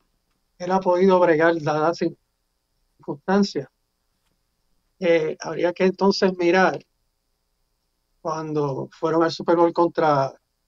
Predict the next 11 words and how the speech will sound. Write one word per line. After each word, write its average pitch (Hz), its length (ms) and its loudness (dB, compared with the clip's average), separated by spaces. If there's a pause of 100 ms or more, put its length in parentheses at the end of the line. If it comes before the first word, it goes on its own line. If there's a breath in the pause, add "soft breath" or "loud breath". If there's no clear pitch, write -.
(640)
eh, 190 300 -4
contra, 165 580 2
contra 151 400 -6
Tampa. 175 400 -2 (960)
¿Qué 185 100 2
hizo 185 260 2
Tampa 190 340 0
para, 160 340 0
para 147 360 -8
parar 151 360 -2
a, 170 220 2